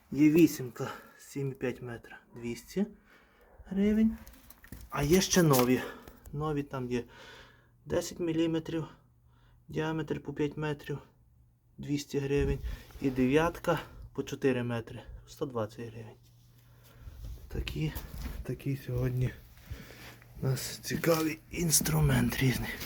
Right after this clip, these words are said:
Кого би ще цікавило, пишіть на Viber. Можна буде поторгуватися. Якщо будете два-три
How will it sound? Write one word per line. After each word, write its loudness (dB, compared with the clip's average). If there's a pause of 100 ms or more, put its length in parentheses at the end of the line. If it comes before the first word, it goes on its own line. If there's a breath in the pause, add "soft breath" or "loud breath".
Кого 2
би 4
ще 2
цікавило, 2
пишіть 2
на 2
Viber. 4 (640 loud breath)
Можна 4
буде 2
поторгуватися. 0 (600 loud breath)
Якщо 4
будете 8
два-три 6